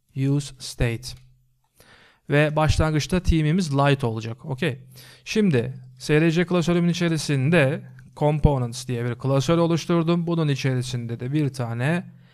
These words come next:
header diye bir komponent oluşturuyorum. Header'ım burada diyeceğim ki header komponent bunun adı.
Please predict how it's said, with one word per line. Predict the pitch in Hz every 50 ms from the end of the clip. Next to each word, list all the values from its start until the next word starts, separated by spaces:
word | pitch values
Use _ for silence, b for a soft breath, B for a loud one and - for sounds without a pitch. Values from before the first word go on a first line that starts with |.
| B B B
header | - - 156 156 143 135 127 120 117 120
diye | 117 135 165 170
bir | 175 180 170
komponent | 175 165 147 151 143 - 143 139 131 127 123 127
oluşturuyorum. | 117 113 110 - - - 117 107 101 95 101 110 - _ _ _ B B B B B B B B B
Header'ım | - 190 202 190 175 147 143 160 190 196 - - _ _ - -
burada | 160 156 165 165 139 139 135 139
diyeceğim | 147 151 143 143 143 131 123 123
ki | 123 117
header | 131 135 147 151 143
komponent | - 156 160 165 151 156 160 165 165 165 165 156 -
bunun | 165 165 170 170
adı. | 160 160 151 160 170 175 180 190 175 -